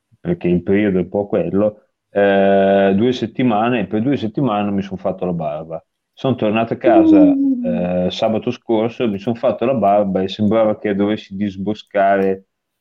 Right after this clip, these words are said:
Speaker 1: eh, il Mato Grosso, sostanzialmente. È stata una cosa faticosissima.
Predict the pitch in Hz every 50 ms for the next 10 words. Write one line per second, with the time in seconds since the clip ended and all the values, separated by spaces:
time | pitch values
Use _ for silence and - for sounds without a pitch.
0 | _ _ 101 101 98 98 92 98 98 101 110 104 104 101 92 98 101 98 92 90
1 | 92 - - - - 95 - - 95 92 - - - 156 - _ - 98 90 87
2 | 90 90 87 85 - - 113 101 - - 113 - - 98 - 113 - 127 123 120
3 | 110 117 117 - 110 - - 117 - - 107 98 92 107 104 98 - - - 104
4 | 98 95 92